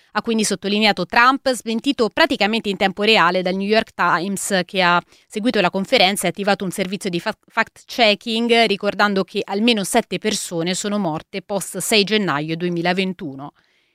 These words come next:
Intanto proprio Trump ha annunciato la prima da-, eh, la prima data del, eh, primo dibattito presidenziale,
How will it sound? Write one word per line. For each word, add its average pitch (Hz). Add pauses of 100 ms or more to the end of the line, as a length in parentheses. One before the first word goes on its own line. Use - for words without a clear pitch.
Intanto 208
proprio 196
Trump 277
ha 247
annunciato 214
la 190
prima 208
da-, 196
eh, 185 (200)
la 185
prima 214
data 196
del, 175
eh, 170
primo 247
dibattito 185
presidenziale, 202